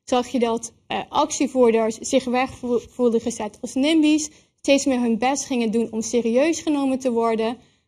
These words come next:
Eh, politici daarin een bevestiging zagen dat deze mensen niet rationeel genoeg waren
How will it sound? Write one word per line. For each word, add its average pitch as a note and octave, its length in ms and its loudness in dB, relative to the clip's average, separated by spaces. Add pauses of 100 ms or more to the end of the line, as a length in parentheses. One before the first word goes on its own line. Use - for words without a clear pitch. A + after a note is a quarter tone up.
Eh, A3+ 140 -4 (120)
politici B3 680 2
daarin B3 360 0
een A3+ 100 -2
bevestiging A#3 640 -4
zagen G#3+ 320 -6
dat A3 220 -6
deze A3+ 240 0
mensen A3+ 340 -4
niet A#3+ 220 -2
rationeel A#3+ 440 -2
genoeg B3 320 -2
waren G#3+ 340 -4